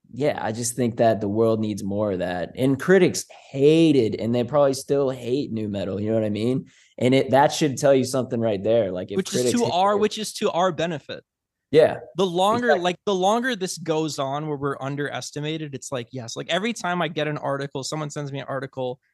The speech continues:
Speaker 2: and it's like, "Ten reasons why nu metal is the worst genre ever." I'm like, "Yes, thank
Speaker 1: <laughs>
Speaker 2: God." <laughs>
Speaker 1: Yeah.
Speaker 2: Keep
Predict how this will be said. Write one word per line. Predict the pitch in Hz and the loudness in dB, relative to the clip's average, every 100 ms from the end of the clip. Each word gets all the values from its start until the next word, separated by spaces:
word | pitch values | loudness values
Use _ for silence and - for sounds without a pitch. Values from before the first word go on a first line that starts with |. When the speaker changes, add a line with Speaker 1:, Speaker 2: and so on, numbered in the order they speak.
| _ _ _ | _ _ _
Speaker 2:
and | 143 | -6
it's | 143 - | -6 -6
like, | 135 - | -8 -6
"Ten | 170 165 | -4 -2
reasons | 165 156 131 127 123 | 0 -2 -4 -10 -8
why | 135 135 | -6 -4
nu | 147 156 | -2 -2
metal | 131 123 131 | -2 -6 -6
is | 131 - | -8 -8
the | 135 | -8
worst | 131 147 143 | -4 -4 -2
genre | 156 147 147 | -4 -2 -2
ever." | 139 120 123 | -4 -4 -8
I'm | 131 | -8
like, | 127 - | -12 -14
"Yes, | - - - | -16 -10 -10
thank | 135 135 | -6 -4
Speaker 1:
<laughs> | |
Speaker 2:
God." | 139 135 131 131 147 139 - | -4 -2 -2 -4 -8 -12 -2
<laughs> | 170 165 | 0 4
Speaker 1:
Yeah. | 135 127 117 | 6 8 6
Speaker 2:
Keep | 80 | 0